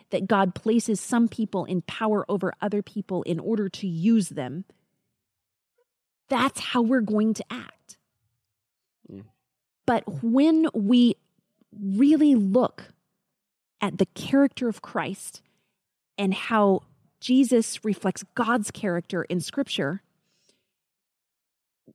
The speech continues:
Speaker 1: we cannot help but come away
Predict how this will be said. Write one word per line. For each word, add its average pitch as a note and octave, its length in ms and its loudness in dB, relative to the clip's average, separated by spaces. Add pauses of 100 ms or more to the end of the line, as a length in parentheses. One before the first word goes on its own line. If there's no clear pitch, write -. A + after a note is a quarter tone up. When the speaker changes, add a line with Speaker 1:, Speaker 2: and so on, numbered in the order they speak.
(680)
Speaker 1:
we G#3+ 200 0
cannot D#4+ 720 -2
help - 340 -4
but - 160 -6
come A#3+ 260 -2
away G3+ 640 -2